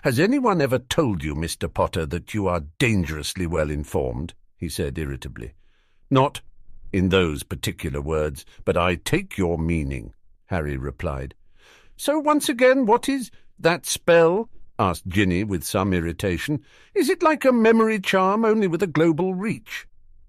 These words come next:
Lockhart laughed as if with a mild delirium. "Oh no, Miss Weasley, it's not a memory charm." "Well then,"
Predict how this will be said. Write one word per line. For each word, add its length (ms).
Lockhart 520
laughed 540
as 100
if 240
with 140
a 60
mild 500
delirium. 600
"Oh 60
no, 380
Miss 240
Weasley, 400
it's 160
not 160
a 60
memory 440
charm." 480
"Well 320
then," 420